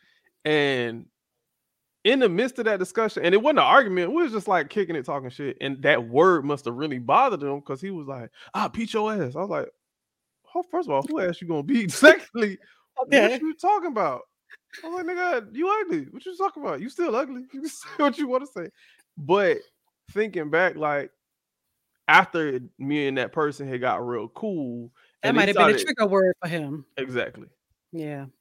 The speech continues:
Speaker 1: And because to the example of the government classes,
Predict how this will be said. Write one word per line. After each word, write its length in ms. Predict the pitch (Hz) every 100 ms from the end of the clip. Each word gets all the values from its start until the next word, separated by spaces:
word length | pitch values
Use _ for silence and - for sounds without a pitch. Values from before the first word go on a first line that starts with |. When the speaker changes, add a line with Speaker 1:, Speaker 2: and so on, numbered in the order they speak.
| -
Speaker 1:
And 300 | 156 151 139
because 680 | 135 - 202 185 170 127 - _ _ _ _ _ _ _ _ _ _
to 120 | - 175
the 100 | 151
example 920 | 131 117 135 143 143 131 104 120 117
of 120 | 113 -
the 80 |
government 500 | 113 127 139 143 139
classes, 640 | - 156 156 160 156 160